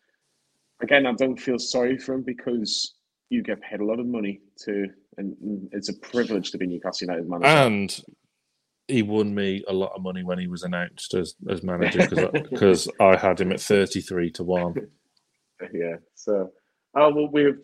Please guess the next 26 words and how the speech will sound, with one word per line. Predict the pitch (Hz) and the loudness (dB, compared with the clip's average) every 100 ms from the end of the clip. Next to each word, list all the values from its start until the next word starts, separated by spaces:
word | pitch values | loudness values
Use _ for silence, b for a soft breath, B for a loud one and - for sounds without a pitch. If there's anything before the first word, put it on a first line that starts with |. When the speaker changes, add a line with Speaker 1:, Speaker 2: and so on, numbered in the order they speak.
| - | -6
Speaker 1:
gone | 135 139 | -2 -2
with | 131 | -2
Ruud | 123 120 | -2 -2
Gullit, | 110 104 | -4 -6
and | 101 | -6
plus | 120 | -8
I | 113 | -6
didn't | 110 98 | -8 -6
like | 98 87 | -6 -6
the | |
interview | 98 90 92 | -8 -6 -8
just | 90 90 | -6 -8
done | 98 90 | -8 -6
with, | 87 - | -8 -4
um, | 90 90 87 87 _ | 0 0 -2 -8 _
beIN | 101 90 85 | -2 -2 -6
Sports | - 95 90 | -4 -4 -4
with | 90 | -8
Keys | - 92 87 | -4 -4 -4
and | 85 | -4
Gray. | 90 87 85 | 0 0 0
It | |
was | 85 | -6
kind | - 95 90 | -6 -6 -6
of | 85 | -2
like, | 87 87 | -2 -2